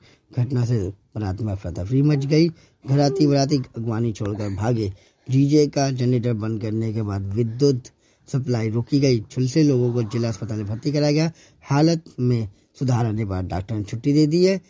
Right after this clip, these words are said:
हुसैनगंज थाना क्षेत्र के उबीपुर गांव निवासी रमेश मौर्य गांव के राम सजीवन के पुत्र की बारात में सदर कोतवाली क्षेत्र के जलालपुर गांव स्थित गेस्ट हाउस में आया था। बारात में अगवानी करते समय डीजे बज रहा था। डीजे वाहन का बिजली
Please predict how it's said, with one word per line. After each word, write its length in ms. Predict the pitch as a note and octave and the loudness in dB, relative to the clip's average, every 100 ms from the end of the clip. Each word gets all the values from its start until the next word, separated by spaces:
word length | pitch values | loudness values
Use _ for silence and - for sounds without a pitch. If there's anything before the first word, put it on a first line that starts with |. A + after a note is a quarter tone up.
| _ - | _ -8
हुसैनगंज 460 | C3+ C3+ B2+ B2 A2+ | -2 0 0 0 0
थाना 160 | A#2 | -4
क्षेत्र 280 | G#2+ B2 B2 | -4 -4 -2
के 120 | B2 - | -4 -2
उबीपुर 480 | C#3 D#3 E3+ D3 C3+ | 2 4 4 2 -2
गांव 180 | A#2+ G#2+ | -2 -4
निवासी 420 | A#2 A2 A2 A#2+ | -4 -4 -6 -8
रमेश 300 | G#2+ A2 G#2 G#2 | -6 -8 -8 -8
मौर्य 180 | G#2+ G#2+ | -8 -6
गांव 260 | F#2+ G#2 | -6 -6
के 80 | A2 | -6
राम 300 | G2+ G#2 G2 | -6 -4 -6
सजीवन 540 | - G2 G2+ G2+ G#2 | -6 -6 -4 -4 -4
के 140 | G2 G2 | -6 -8
पुत्र 340 | G2+ G2+ G#2+ | -8 -8 -8
की 240 | G2+ A#2+ A#2 | -4 0 0
बारात 360 | A2+ G#2 - | -2 -4 -8
में 60 | G#2 | -10
सदर 200 | F#2+ G#2+ | -8 -8
कोतवाली 320 | G#2+ G2+ G#2+ | -8 -8 -6
क्षेत्र 220 | G#2+ G#2+ | -6 -6
के 120 | C3+ D3+ F3+ C3 - - | -4 -4 -6 -16 -14 2
जलालपुर 640 | D3 D#3+ F3 F3+ F#3 F3 | 4 6 4 0 -2 -2
गांव 280 | C#3+ A#2 A2+ | 0 -2 -2
स्थित 240 | G2+ - G#2 | -6 -8 -8
गेस्ट 280 | A2 G2 G2 | -8 -8 -6
हाउस 160 | G#2+ | -6
में 120 | G#2+ - | -6 -6
आया 200 | D3+ F3 | -4 -2
था। 180 | D#3 E3 - - _ - A#2+ | -2 -2 -6 -20 _ -16 0
बारात 340 | D#3+ F3 F3 F3 | 4 4 4 2
में 120 | C#3+ | 0
अगवानी 380 | A2+ A2+ G2+ G#2 | 0 -2 -4 -4
करते 140 | F#2 | -8
समय 220 | F#2+ G#2+ | -8 -8
डीजे 300 | F#2+ F#2+ G#2 | -8 -8 -8
बज 200 | F2 F2+ G2+ | -8 -6 -4
रहा 180 | F2+ F2+ | -4 -4
था। 220 | F2 D2+ - _ _ - | -4 -6 -10 _ _ -2
डीजे 260 | D#3+ E3 F3 | 2 4 4
वाहन 260 | C#3 A#2+ | 4 0
का 100 | A#2 | -2
बिजली 440 | A2 G2+ G2+ G#2 | -6 -8 -6 -6